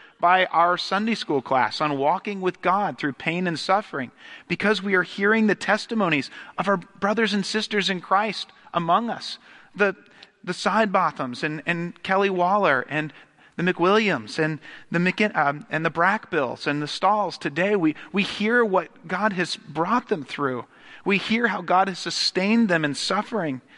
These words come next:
It's not that these brothers and sisters have all the answers. What they have is a demonstration that God sustains them.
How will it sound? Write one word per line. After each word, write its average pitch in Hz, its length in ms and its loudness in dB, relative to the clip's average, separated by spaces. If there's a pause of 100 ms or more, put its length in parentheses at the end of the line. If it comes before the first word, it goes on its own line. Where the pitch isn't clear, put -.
(840)
It's - 440 -10
not 233 220 0
that 170 140 -4
these 185 380 -2 (340)
brothers 175 320 0
and 151 100 -4
sisters 165 380 -2
have 151 140 -2
all 156 120 0
the 127 160 0
answers. 143 560 -2 (420)
What 156 160 -2
they 160 120 2
have 196 340 -2
is 143 140 -2
a 143 60 -8
demonstration 156 880 -2
that 123 200 -8
God 151 300 -2
sustains 170 720 -4
them. 107 220 -8